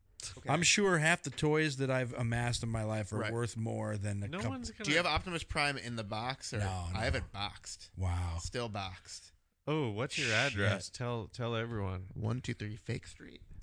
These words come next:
Speaker 3: Oh.
Speaker 1: <laughs> United States, America, not California.
Speaker 3: What
Speaker 2: Like,
Speaker 3: was
Speaker 2: I think nerds are gonna be great with other nerds, but they're just gonna get overpowered by bullies and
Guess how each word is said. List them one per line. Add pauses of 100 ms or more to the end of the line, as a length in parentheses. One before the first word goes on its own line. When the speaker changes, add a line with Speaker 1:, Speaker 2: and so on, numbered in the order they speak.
(120)
Speaker 3:
Oh.
Speaker 1:
<laughs>
United
States,
America, (680)
not
California.
Speaker 3:
What
Speaker 2:
Like,
Speaker 3:
was
Speaker 2:
I
think
nerds
are
gonna
be
great
with
other
nerds,
but
they're
just
gonna
get
overpowered
by
bullies
and